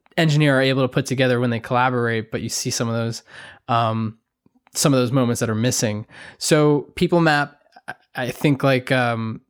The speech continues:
you know, very wise in that sense to, to realize that it's reliant on another company and that could disappear at any moment. Um, maybe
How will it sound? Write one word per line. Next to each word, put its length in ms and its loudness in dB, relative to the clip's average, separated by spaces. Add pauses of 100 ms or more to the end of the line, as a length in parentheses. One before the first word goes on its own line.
(220)
you 80 -2
know, 140 0
very 380 0
wise 500 0
in 60 -2
that 180 -4
sense 320 -4
to, 100 -4
to 220 -6
realize 400 2
that 160 0
it's 180 -8
reliant 460 2
on 80 -2
another 260 2
company 440 -2
and 120 -2
that 140 0
could 140 -4
disappear 480 -2
at 80 -2
any 160 -2
moment. 480 -2 (400)
Um, 440 -2 (360)
maybe 440 0